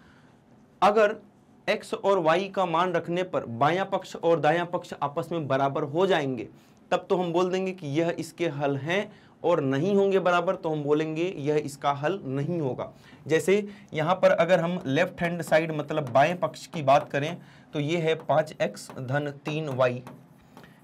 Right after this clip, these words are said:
एक्स और वाई का मान रखेंगे, एक्स की जगह पर आप दो रखेंगे और वाई की जगह पर आप कितना रखेंगे? माइनस दो।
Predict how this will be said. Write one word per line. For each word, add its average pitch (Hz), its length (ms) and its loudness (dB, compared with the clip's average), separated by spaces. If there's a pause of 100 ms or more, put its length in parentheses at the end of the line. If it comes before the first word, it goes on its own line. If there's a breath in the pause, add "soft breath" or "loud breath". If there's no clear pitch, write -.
एक्स 202 200 -2
और 190 220 4
वाई 160 240 6
का 180 140 4
मान 160 240 2
रखेंगे, 175 540 -2
एक्स 156 200 -6
की 180 120 -4
जगह 156 240 2
पर 165 240 2
आप 151 240 2
दो 147 200 0
रखेंगे 165 480 -2 (1200 loud breath)
और 165 220 4
वाई 139 280 4
की 170 200 -6
जगह 151 260 4
पर 156 260 0
आप 156 200 4
कितना 156 300 -2
रखेंगे? 156 420 -2
माइनस 131 500 -4
दो। - 160 -14